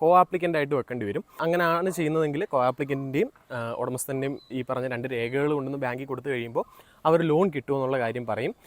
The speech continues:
എൻ്റെ ഊഹം ശരിയാണെങ്കിൽ, രണ്ട് ലക്ഷം രൂപ വരെ ലോൺ കിട്ടുന്നതിൽ വലിയ ബുദ്ധിമുട്ടൊന്നും വരുന്നില്ല. അതിന് മുകളിലോട്ടുള്ള ലോൺ എടുക്കുമ്പോൾ, അവർ ഫുൾ നമ്മുടെ സിബിൽ റിപ്പോർട്ടും സിബിൽ സ്കോറും ഒക്കെ അവർ പരിഗണനയിൽ എടുക്കുന്നുണ്ട്. ലോണിൻ്റെ കാര്യം കൂടുതൽ അറിയാനായിട്ട് ഏതെങ്കിലും ഒരു നാഷണലൈസ്ഡ് ബാങ്കിൽ പോയാൽ മതി. നമ്മുടെ ഇപ്പോൾ ലോൺ എടുത്തിരിക്കുന്നത് Bank of Baroda-യിൽ നിന്നാണ്.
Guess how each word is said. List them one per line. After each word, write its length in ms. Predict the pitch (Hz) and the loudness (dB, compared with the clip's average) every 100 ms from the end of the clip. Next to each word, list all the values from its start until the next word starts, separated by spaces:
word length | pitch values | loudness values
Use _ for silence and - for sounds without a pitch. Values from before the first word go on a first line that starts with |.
| - - | -14 -2
എൻ്റെ 140 | 160 | 4
ഊഹം 140 | 180 170 | 4 4
ശരിയാണെങ്കിൽ, 400 | 185 185 190 196 | 2 2 2 2
രണ്ട് 160 | 175 | 2
ലക്ഷം 220 | 180 - 185 | 0 0 2
രൂപ 80 | |
വരെ 100 | 180 | 4
ലോൺ 220 | 180 170 170 | 4 2 0
കിട്ടുന്നതിൽ 280 | 160 175 | -2 2
വലിയ 240 | 175 156 165 | 2 2 0
ബുദ്ധിമുട്ടൊന്നും 560 | 151 143 147 151 147 | -2 -4 0 0 0
വരുന്നില്ല. 380 | 139 131 120 135 _ - 139 | -4 -6 -6 -8 _ -8 -2
അതിന് 160 | 165 | 0
മുകളിലോട്ടുള്ള 480 | 160 165 220 185 175 147 | 0 2 2 4 4 4
ലോൺ 140 | 147 | 2
എടുക്കുമ്പോൾ, 300 | 131 143 143 | -2 0 2
അവർ 240 | 127 135 - - _ - | 2 0 -6 -14 _ -2
ഫുൾ 280 | 165 160 139 | 2 2 2
നമ്മുടെ 200 | 139 135 | -2 -2
സിബിൽ 260 | 135 135 131 | 0 0 -2
റിപ്പോർട്ടും 580 | 117 - 139 - 170 - | -6 0 0 0 -6 -6
സിബിൽ 240 | - 139 143 | -4 0 0
സ്കോറും 420 | - 127 143 131 | -2 0 2 2
ഒക്കെ 120 | 127 | 2
അവർ 120 | 117 | -2
പരിഗണനയിൽ 400 | 120 110 117 123 | -2 -4 -2 -4
എടുക്കുന്നുണ്ട്. 500 | 113 110 165 113 107 - _ 135 | -4 -2 -2 -2 -4 -8 _ 0
ലോണിൻ്റെ 420 | 139 151 165 180 | 4 4 4 4
കാര്യം 260 | 151 143 156 | 2 2 -2
കൂടുതൽ 240 | 127 135 | -2 -2
അറിയാനായിട്ട് 480 | 117 120 117 113 - _ - - - | 0 -2 -2 -4 -8 _ -20 -14 -2
ഏതെങ്കിലും 240 | 131 131 | 0 0
ഒരു 80 | 131 | -2
നാഷണലൈസ്ഡ് 540 | 120 120 - 143 - 135 | -2 -4 -4 -4 -2 -2
ബാങ്കിൽ 260 | 117 143 156 | 0 0 2
പോയാൽ 220 | 127 117 | 0 0
മതി. 140 | 120 | -2
നമ്മുടെ 340 | 175 151 190 175 | -2 0 2 2
ഇപ്പോൾ 140 | 147 | 2
ലോൺ 240 | 135 139 | 0 -2
എടുത്തിരിക്കുന്നത് 560 | 127 117 120 120 117 - _ - - - | -4 -6 -8 -6 -6 -8 _ -20 -10 2
Bank 160 | 160 170 | 4 6
of 60 | 165 | 4
Baroda-യിൽ 260 | 151 139 139 | 4 2 2
നിന്നാണ്. 280 | 131 110 | 0 -2